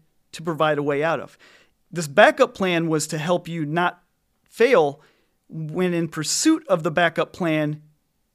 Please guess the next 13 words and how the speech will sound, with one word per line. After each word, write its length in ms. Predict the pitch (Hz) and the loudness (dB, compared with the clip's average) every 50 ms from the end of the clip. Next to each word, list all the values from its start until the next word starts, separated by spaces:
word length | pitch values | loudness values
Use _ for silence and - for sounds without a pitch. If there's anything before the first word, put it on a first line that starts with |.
| _ _ - | _ _ -10
it 140 | 165 156 | -10 -10
causes 460 | - - - 220 233 208 175 160 147 147 | -8 -2 2 4 4 4 2 -2 -6 -6
you 80 | 151 | -6
to 80 | 131 127 | -8 -8
fail. 320 | - 135 117 - - - _ _ _ _ _ _ _ _ _ _ _ _ _ _ _ _ _ _ _ _ _ _ _ - | -8 -10 -12 -12 -12 -18 _ _ _ _ _ _ _ _ _ _ _ _ _ _ _ _ _ _ _ _ _ _ _ -8
It's, 180 | 170 - - - - - | -8 -6 -8 -10 -10 -8
it's 220 | 196 156 - - - | -8 -8 -8 -6 0
irony 560 | 175 185 208 190 175 165 160 135 123 123 - _ | 2 2 4 4 2 -2 -4 -6 -8 -10 -12 _
at 100 | - 160 | -6 -6
its 140 | 151 147 147 | -6 -6 -6
finest, 420 | - - 160 156 147 123 - - - | -6 -4 -4 -4 -4 -6 -8 -10 -12
I 80 | 127 | -14
think. 320 | 127 - 131 120 - - | -14 -14 -16 -16 -18 -20